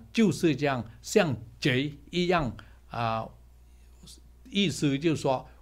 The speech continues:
我们要随时做准备。好，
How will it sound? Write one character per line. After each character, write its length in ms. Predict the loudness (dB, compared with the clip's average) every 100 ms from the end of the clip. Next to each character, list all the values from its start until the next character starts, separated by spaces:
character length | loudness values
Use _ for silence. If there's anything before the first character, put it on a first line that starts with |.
| -10
我 160 | -6 -4
们 300 | -4 -6 -8 -14 -20 -10 -10 -2
要 240 | 0 0
随 320 | -2 0 0
时 260 | 0 -2 -2
做 220 | -2 -2
准 260 | -4 -12 -6
备。 260 | -4 -4 -6 -8
好， 240 | -8 -8